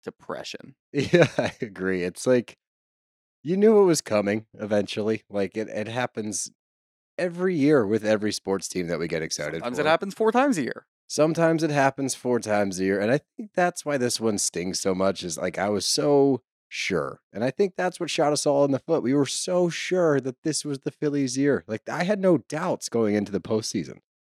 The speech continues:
Speaker 2: I was like, "Ah, it's, it's like, we're there. We're gonna do it." And that's what we do in Philly. We get our hopes up. These teams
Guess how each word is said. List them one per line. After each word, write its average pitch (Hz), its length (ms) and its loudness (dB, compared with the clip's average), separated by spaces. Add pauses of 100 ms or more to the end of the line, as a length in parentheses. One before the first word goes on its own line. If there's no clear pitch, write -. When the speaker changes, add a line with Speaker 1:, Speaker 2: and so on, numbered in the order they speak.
Speaker 2:
I 120 100 0
was 120 120 2
like, 123 200 0
"Ah, 147 160 0
it's, 92 160 -2
it's - 300 -6
like, 117 200 -4 (680)
we're 135 100 -2
there. 151 320 -2 (220)
We're 113 80 -6
gonna 135 180 2
do 139 200 2
it." 92 120 0 (100)
And 113 400 0 (140)
that's 180 320 -2
what 175 140 -2
we 180 100 2
do 170 220 4
in 90 100 -6
Philly. 71 300 -6 (180)
We 92 100 -8
get 151 140 0
our 156 80 2
hopes 135 300 2
up. 127 220 2 (640)
These 113 180 -2
teams 113 340 -4